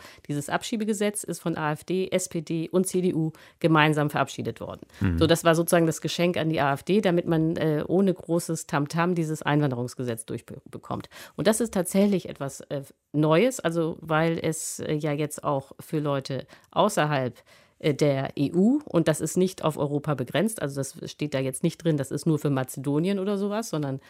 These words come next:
Speaker 1: außer-, alle außerhalb der E U können sich jetzt, äh, bewerben, äh, für, äh, Jobs in Deutschland und auch sechs Monate kommen und mal gucken, ob sie hier einen Job finden.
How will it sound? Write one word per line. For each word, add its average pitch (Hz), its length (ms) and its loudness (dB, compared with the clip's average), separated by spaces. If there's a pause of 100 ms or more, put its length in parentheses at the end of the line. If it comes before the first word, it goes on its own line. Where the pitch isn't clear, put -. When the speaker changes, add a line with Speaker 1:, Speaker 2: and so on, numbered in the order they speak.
(120)
Speaker 1:
außer-, 170 460 2
alle 196 260 2
außerhalb 165 420 -2
der - 160 -4
E 131 120 -2
U 196 100 -2
können 170 300 -2
sich 170 260 -8 (340)
jetzt, - 420 -4
äh, 147 260 -2
bewerben, 156 540 0
äh, 156 280 -2
für, 156 520 -4
äh, 147 340 -6
Jobs - 320 -6
in 139 220 -4
Deutschland 190 400 -4
und 147 260 -4 (340)
auch 147 140 -2
sechs - 240 -2
Monate 139 380 0
kommen 165 260 0
und 143 140 -2
mal 131 120 0
gucken, - 320 -6
ob - 140 -4
sie 131 120 -6
hier 135 100 -6
einen 135 100 -6
Job 190 220 -6
finden. 127 320 -6